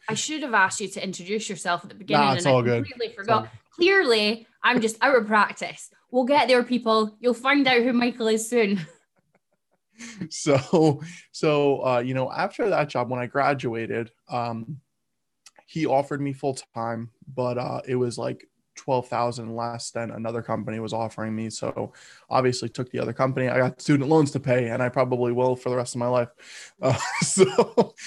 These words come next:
Speaker 2: so I was, you know, I took this job, and it was at a consulting firm where I was a junior systems administrator.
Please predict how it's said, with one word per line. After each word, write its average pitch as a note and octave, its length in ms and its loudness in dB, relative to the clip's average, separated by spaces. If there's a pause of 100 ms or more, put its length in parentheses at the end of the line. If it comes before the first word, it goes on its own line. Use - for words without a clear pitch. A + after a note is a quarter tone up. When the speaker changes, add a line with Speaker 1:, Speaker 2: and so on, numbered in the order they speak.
(200)
Speaker 2:
so C3+ 540 6
I C3 140 4
was, C3 300 4
you C3 60 0
know, B2+ 120 2
I B2+ 80 4
took F3+ 200 0
this F#3 200 2
job, A#2 300 2
and B2 80 0
it - 20 0
was B2 100 2
at B2 120 4
a A#2+ 60 2
consulting E3 520 -4
firm A#2 320 -2
where A2+ 320 -2
I A#2+ 60 -2
was A#2 200 -4
a A2+ 240 -2
junior B2 320 -4
systems G#2+ 380 -8
administrator. G#2 720 -6